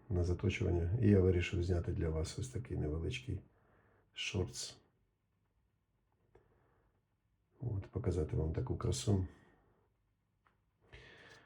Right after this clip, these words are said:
Що цікаво, в комплекті до цього ножа ще йде отакий інструмент. Це своєрідна така тактична ручка, склобій. Ось там всередині є біта для того, щоб розбирати ніж, обслуговувати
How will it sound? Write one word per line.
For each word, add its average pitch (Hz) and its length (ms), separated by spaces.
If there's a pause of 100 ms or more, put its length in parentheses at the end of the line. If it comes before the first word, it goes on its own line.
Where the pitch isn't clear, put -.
(140)
Що - 180
цікаво, 87 380
в - 80
комплекті 87 480
до 80 120
цього 82 240
ножа 87 340
ще - 220
йде - 200
отакий - 320
інструмент. 101 540 (260)
Це - 160
своєрідна 90 480
така 85 380 (280)
тактична - 500
ручка, 104 420 (160)
склобій. 90 540 (1400)
Ось 90 240
там 82 160
всередині 87 640
є 87 260 (560)
біта 104 440
для 95 140
того, 92 180
щоб - 220
розбирати 85 540
ніж, 82 300
обслуговувати 87 720